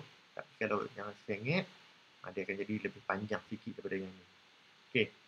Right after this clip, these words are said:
Right. So, ah, sarap, aku harap video ni ada beri manfaat lah kat korang yang dalam, yang tengah duk buat engine boat tu. Okey, bolehlah kalau nak guna, nak follow-follow sikit-sikit tu, insya-Allah boleh pakai.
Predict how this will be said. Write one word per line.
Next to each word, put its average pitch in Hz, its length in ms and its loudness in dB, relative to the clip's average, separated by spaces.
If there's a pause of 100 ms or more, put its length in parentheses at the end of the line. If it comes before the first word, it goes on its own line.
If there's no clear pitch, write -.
(1200)
Right. 117 240 10 (260)
So, 113 540 8 (160)
ah, 87 480 -4 (960)
sarap, 90 320 0 (480)
aku 95 320 2
harap 107 320 4
video 101 240 4
ni 101 240 2
ada 92 340 2
beri 95 220 -4
manfaat - 400 -2
lah 127 160 0
kat - 160 -6
korang 120 320 4
yang 95 160 -4
dalam, 92 260 -8 (140)
yang 92 160 -8
tengah 92 180 -10
duk 92 160 -2
buat 95 160 0
engine 92 300 -6
boat 104 240 0
tu. 139 100 4 (680)
Okey, 131 160 4
bolehlah 92 400 -4
kalau 90 240 0
nak 87 160 -4
guna, 98 320 2
nak - 160 0
follow-follow 95 640 2
sikit-sikit - 480 -8
tu, 113 160 0 (400)
insya-Allah 110 240 6
boleh 110 160 6
pakai. 101 400 8